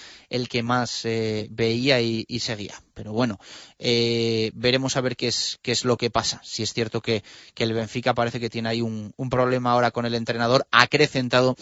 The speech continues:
tras perder ayer la final de Copa ante el Vitoria de Guimaraes, y un conato también en, entre un jugador del, eh, Benfica y, y su entrenador Jorge Jesús,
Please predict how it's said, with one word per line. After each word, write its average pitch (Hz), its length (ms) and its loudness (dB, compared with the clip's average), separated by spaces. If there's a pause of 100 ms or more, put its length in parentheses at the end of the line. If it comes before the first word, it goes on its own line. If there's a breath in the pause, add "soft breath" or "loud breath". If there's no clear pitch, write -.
(360 loud breath)
tras 131 220 4
perder 127 320 2
ayer 123 480 4
la 123 220 6
final 127 380 -2
de 117 80 -2
Copa 123 340 4 (160)
ante 123 240 0
el 123 100 0
Vitoria 117 340 2
de 117 60 2
Guimaraes, 113 440 4 (220)
y 113 120 -4
un 123 140 0
conato 113 420 -2
también 117 300 -4
en, 107 320 -8
entre 107 300 -6
un 117 80 -2
jugador 117 500 2 (400 loud breath)
del, 120 300 2
eh, 110 640 0
Benfica 120 560 0
y, 110 260 0
y 120 120 -4
su 123 160 -2
entrenador 113 440 0
Jorge 135 300 0
Jesús, - 360 0